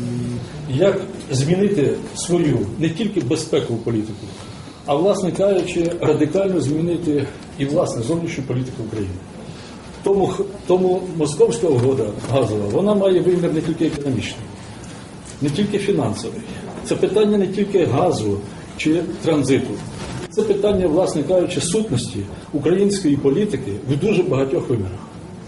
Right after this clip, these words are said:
Це друге. Третє. На мою думку, немає жодного сумніву в тому, що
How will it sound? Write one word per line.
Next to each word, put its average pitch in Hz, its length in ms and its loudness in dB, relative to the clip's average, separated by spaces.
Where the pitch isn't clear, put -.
Це - 120 2
друге. 180 300 0
Третє. 466 320 2
На 147 120 0
мою 202 220 2
думку, 147 480 0
немає 202 420 6
жодного 202 320 4
сумніву 156 480 4
в 127 80 0
тому, 196 280 6
що 165 480 4